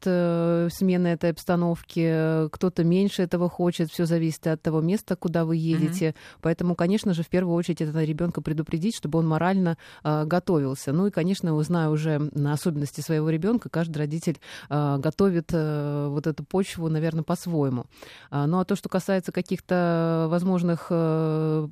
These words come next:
Speaker 1: проблем со здоровьем, ка-, скажем так, опять же, здесь нужно учитывать, э, исходное состояние здоровья ребёнка и те риски, а, которые могут быть в том месте, в котором, а, вы планируете провести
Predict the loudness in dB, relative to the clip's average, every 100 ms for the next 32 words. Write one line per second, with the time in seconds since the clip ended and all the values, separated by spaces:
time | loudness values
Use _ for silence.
0 | -8 -8 0 0 2 4 2 2 0 2
1 | 4 4 4 4 2 0 -2 -2 -4 -4
2 | -2 -4 -4 -4 -4 -2 -2 -2 -2 0
3 | 0 0 -2 -4 -4 -6 -4 -2 -2 -2
4 | -2 0 0 0 -2 -2 -2 0 0 0
5 | 0 -2 -2 0 -2 0 0 2 0 -2
6 | -2 0 0 -6 -6 -2 0 -2 0 0
7 | 2 0 0 -2 -2 -2 -4 -4 0 2
8 | 0 -2 -2 0 0 -2 -2 0 0 0
9 | 0 0 0 0 0 -2 -2 -2 0 2
10 | 0 -4 -4 -2 -2 -6 -4 -4